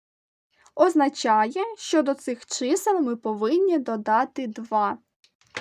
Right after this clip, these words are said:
Відкрийте зошит в клітиночку. Від попередньої роботи відступіть чотири клітинки,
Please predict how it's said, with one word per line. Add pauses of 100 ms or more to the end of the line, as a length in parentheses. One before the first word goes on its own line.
(280)
Відкрийте
зошит
в
клітиночку. (640)
Від
попередньої
роботи
відступіть
чотири
клітинки,